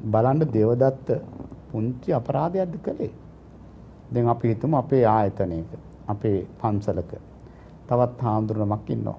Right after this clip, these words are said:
අපි එහෙම හිතමුකෝ. එතකොට තමයි මේවා දැනෙන්නේ. එතකොට උන්වහන්සේ ඉඳගෙන අර ඉන්න පිරිස කඩන්න එක එක ඒවා කියනවා.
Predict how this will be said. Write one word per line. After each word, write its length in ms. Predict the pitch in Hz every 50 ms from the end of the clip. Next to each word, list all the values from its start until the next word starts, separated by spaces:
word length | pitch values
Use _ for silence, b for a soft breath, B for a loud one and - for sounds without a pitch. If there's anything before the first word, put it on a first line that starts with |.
| - -
අපි 220 | - - - 135
එහෙම 140 | 123 135 143
හිතමුකෝ. 480 | 127 113 - - 170 165 160 165 170 151
එතකොට 320 | 131 113 147 147 156 147
තමයි 140 | 139 160 160
මේවා 220 | 165 156 147 135 117
දැනෙන්නේ. 500 | 101 107 120 127 147 147 120 95 80 - - - - - - - - - - B B B B B B B B B B B B - - - - - - - -
එතකොට 320 | - 143 170 202 208 185
උන්වහන්සේ 600 | 170 170 185 180 175 180 175 175 165 170 - 170
ඉඳගෙන 320 | 160 147 139 139 160 220 233
අර 160 | 202 180 170
ඉන්න 240 | 175 160 151 156 156 147
පිරිස 300 | 147 156 143 156 196 -
කඩන්න 460 | - - - 156 156 147 147 175 214 208
එක 160 | 185 190 190
එක 160 | 175 165 165
ඒවා 160 | 214 262 -
කියනවා. 360 | - - 156 123 92 87 85